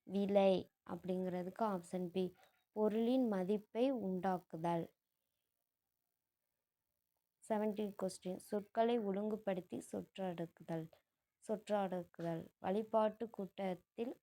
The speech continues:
மாணவர்கள் சீருடையில் நின்றனர். ஆப்ஷன் சி தான் கரெக்ட். செவன்டி ஒன். சரியான அகர வரிசையை தேர்ந்தெடு.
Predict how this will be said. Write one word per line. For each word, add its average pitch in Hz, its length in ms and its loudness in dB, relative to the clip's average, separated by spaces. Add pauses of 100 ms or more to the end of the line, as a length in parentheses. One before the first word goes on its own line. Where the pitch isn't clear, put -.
மாணவர்கள் 196 800 -2 (100)
சீருடையில் 202 720 -2
நின்றனர். 175 880 -4 (500)
ஆப்ஷன் 190 440 -4
சி 196 340 -4
தான் 214 240 -4
கரெக்ட். 160 600 -8 (560)
செவன்டி 202 520 0
ஒன். 175 380 -4
சரியான 214 640 0
அகர 196 340 0
வரிசையை 185 720 -2
தேர்ந்தெடு. 175 680 -2